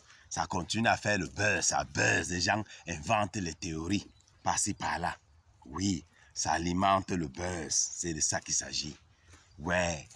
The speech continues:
la mamaille. Hmm, c'est chaud. La famille. Ha ! Maintenant, c'est que Axel Ntchelé. Oui,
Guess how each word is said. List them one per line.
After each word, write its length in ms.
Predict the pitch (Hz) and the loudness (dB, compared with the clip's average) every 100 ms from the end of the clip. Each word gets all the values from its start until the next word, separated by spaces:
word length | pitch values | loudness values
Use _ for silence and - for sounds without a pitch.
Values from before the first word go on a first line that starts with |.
| - - | -16 0
la 160 | 82 | 2
mamaille. 840 | 92 90 90 104 113 104 90 76 - - _ _ - | 4 4 4 6 6 6 4 -2 -8 -18 _ _ 2
Hmm, 240 | 196 143 - _ - - | 4 2 -4 _ -20 -14
c'est 240 | - 92 90 | -2 0 2
chaud. 400 | - 135 120 87 - _ _ - - - | 2 2 2 0 -6 _ _ -20 -16 -6
La 80 | 101 | 0
famille. 500 | 110 107 117 95 - - - | 2 4 4 2 -2 0 6
Ha ! 220 | 233 - - - - - - | 6 4 -6 -20 -20 -18 -6
Maintenant, 240 | 131 165 160 | 0 2 2
c'est 120 | 151 | 0
que 100 | 151 | 2
Axel 440 | 135 - 160 170 | 2 0 -2 0
Ntchelé. 440 | 156 117 107 120 147 | 2 0 -2 -4 -6
Oui, 440 | 117 196 226 147 | -2 -2 0 -2